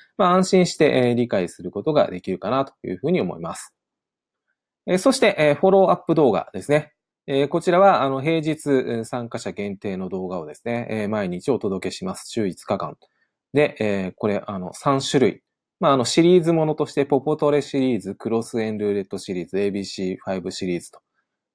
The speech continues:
いう、この三種類をですね、の動画を、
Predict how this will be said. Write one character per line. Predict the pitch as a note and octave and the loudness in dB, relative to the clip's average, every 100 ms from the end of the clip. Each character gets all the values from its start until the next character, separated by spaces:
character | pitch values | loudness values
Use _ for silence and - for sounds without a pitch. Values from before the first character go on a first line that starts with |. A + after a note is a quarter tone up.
| - | -2
い | A2 | 0
う、 | |
こ | G2+ | 2
の | C3+ | 2
三 | A#2+ G2+ G2+ | 2 2 2
種 | - D#3+ | 2 4
類 | C3+ F2 | 4 4
を | D#2 | 0
で | - | -8
す | - | -6
ね、 | A#2+ B2 - _ _ _ - | -4 -4 -10 _ _ _ 0
の | C#3 A#2+ - | 0 0 -6
動 | A2+ G#2+ G2+ | -2 0 0
画 | F#2+ - _ _ - | -2 -4 _ _ 2
を、 | D3 G2 | 2 2